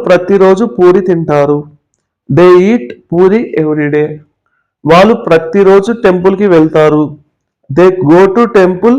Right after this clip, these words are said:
every day. వాళ్ళు ప్రతిరోజు దేవుణ్ణి ప్రార్థిస్తారు.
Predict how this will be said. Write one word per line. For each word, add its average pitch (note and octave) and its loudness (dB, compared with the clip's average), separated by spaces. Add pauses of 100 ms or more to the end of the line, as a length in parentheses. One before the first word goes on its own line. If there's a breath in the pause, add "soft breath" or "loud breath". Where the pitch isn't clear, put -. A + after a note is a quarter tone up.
(180)
every D3+ 2
day. D3+ 0 (1400)
వాళ్ళు F#3 4 (140)
ప్రతిరోజు G3 2 (140)
దేవుణ్ణి F#3 4 (100)
ప్రార్థిస్తారు. D#3+ -2